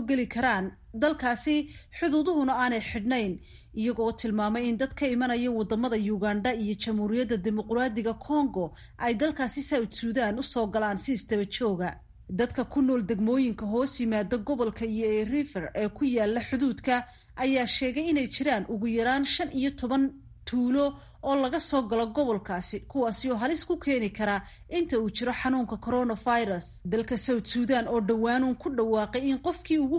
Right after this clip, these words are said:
horreeyey dalkaasi laga helay xanuunka covid sagaal iyo toban ayaa lagu eedeeyey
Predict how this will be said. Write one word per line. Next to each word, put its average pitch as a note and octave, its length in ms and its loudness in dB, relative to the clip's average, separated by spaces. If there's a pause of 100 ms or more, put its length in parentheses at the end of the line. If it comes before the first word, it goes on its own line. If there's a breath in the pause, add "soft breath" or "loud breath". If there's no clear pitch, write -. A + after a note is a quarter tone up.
horreeyey A3 420 0
dalkaasi B3+ 540 -4
laga A#3+ 240 0
helay A#3+ 220 0
xanuunka B3+ 460 -2
covid C#4+ 300 -4
sagaal C4 380 0
iyo C4+ 160 0
toban E3+ 360 -6 (260 soft breath)
ayaa C#4 260 4
lagu C4 300 0
eedeeyey A3 540 0